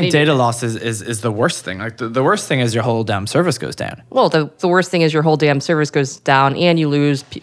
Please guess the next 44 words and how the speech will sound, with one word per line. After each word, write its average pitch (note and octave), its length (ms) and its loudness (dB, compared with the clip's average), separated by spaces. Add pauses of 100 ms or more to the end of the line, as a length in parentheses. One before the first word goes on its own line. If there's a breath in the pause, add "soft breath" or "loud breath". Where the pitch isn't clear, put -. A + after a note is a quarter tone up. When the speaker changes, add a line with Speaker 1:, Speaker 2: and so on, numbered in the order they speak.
(120)
Speaker 2:
a C3+ 140 2
Speaker 1:
Sure. D3 220 4
Speaker 2:
day's G#2+ 80 0
worth D3+ 180 0
of C#3+ 80 -2
somebody's C3+ 300 -4
data. D3+ 280 4
Speaker 1:
Great, C#3 160 4
Speaker 2:
I D#3 60 2
think - 100 -4
Speaker 1:
great, - 220 0
yeah. G3+ 80 2
Speaker 2:
people F#3+ 120 2
are E3 120 4
actually D3+ 280 0
more D3+ 220 4
forgiving D3 460 0
of C#3 80 2
a C#3 100 2
five-minute C#3 500 0
blip D3+ 300 -2
than C3+ 160 -4
you C3+ 140 -2
losing, C3+ 600 -2 (600 soft breath)
like, B2+ 220 -2
a C#3+ 40 0
lot C3+ 260 4
of B2+ 140 -4 (160)
Speaker 1:
Fair, A2+ 460 2
Speaker 2:
their A#2 260 2
Speaker 1:
fair. - 0 -
Speaker 2:
analytics. C3+ 680 -4 (220)
So C#4+ 160 4
hi-, G3 100 4
his F#3+ 260 2
point E3+ 240 2
was, D3 180 2
so D3+ 100 -2
he D#3 140 2
had D3 120 2
been, C#3+ 200 4
uh, C3+ 40 4 (180)
at - 160 -2
Flurry, E3 500 2